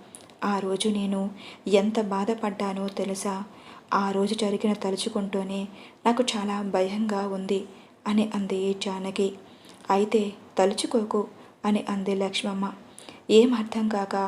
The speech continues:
ఆమె వైపు చూసింది అయోమయంగా. అవును, మనల్ని భయపెట్టే దాని గురించి, బాధపడే దాని గురించి మనం పదే పదే ఆలోచించి, మనం బాధపడి భయపడే అవసరం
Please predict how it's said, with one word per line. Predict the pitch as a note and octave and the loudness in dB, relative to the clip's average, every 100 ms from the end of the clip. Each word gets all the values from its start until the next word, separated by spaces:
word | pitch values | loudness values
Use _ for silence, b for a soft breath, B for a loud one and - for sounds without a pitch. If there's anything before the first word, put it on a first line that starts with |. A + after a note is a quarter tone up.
| - G3 | -2 -4
ఆమె | G3 G3 | -2 0
వైపు | F#3+ F#3+ F#3+ G3 G3 G3+ | 0 -2 -2 -4 -2 -2
చూసింది | G3 G3 F#3+ G3 G#3+ - | -2 -2 0 0 -2 0
అయోమయంగా. | B3+ G#3 G3+ G3 G3 G3+ G#3 G3+ A#3+ B B B B B - | 2 2 2 -2 -2 -2 -2 -2 -6 B B B B B -2
అవును, | G3+ G#3+ G#3+ - B B G3+ | 2 4 2 0 B B -2
మనల్ని | G3+ G#3 A3 G#3 G#3 | 0 4 6 6 4
భయపెట్టే | F#3 G3 G3 A#3 G#3+ G#3 | 2 0 0 -2 -2 -2
దాని | G3 G3 G3+ | -4 -4 -2
గురించి, | G#3 G3+ G3+ G#3+ G3+ - B B B G#3 | 0 -2 -2 -2 -2 -4 B B B 4
బాధపడే | G3+ A3 B3+ B3+ B3+ | 6 6 2 4 4
దాని | A#3+ A3+ A3 | 4 2 0
గురించి | A3+ A3 A3 G#3+ G#3 G3+ - G#3+ | 4 4 4 4 2 0 -2 -2
మనం | G#3 G3+ A3 - G3+ | 0 -2 -6 -6 -2
పదే | G3 G#3+ | 2 2
పదే | A3 G#3+ G#3 G#3 G3 | 2 0 0 -2 -4
ఆలోచించి, | G3+ G#3 G#3 G3+ G3 G3 G3 - B B B B - | -4 -2 -2 -2 -2 -2 -4 -8 B B B B 4
మనం | A#3 A#3 A3+ | 8 8 6
బాధపడి | G#3+ G3 A3 A3 G#3 G3+ - B B B | 2 2 0 -2 -2 -4 -6 B B B
భయపడే | G3+ G#3 A#3 B3 A3 G#3+ G3 | 4 6 6 4 2 0 -4
అవసరం | G3 G#3 G3+ | -4 -2 -4